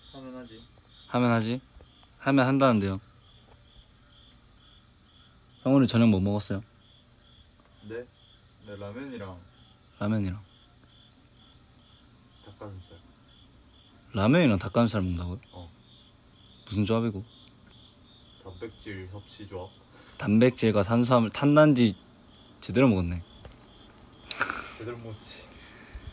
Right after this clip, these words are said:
Speaker 2: 제대로 묻나? 다리 들어왔네.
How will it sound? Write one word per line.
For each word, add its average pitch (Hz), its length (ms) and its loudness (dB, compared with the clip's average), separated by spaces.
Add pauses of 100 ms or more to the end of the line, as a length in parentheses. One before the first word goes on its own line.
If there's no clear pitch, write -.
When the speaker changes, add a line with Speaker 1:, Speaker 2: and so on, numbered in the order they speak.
(540)
Speaker 2:
제대로 117 320 6
묻나? 107 440 6 (320)
다리 135 220 8
들어왔네. 127 560 6